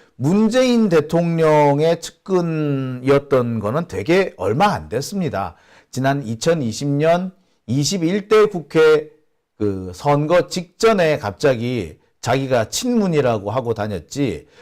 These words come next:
그 전까지는요, 문재인 당시 당대표의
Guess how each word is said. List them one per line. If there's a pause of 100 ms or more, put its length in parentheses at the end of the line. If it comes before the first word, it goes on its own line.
(160)
그
전까지는요,
문재인
당시
당대표의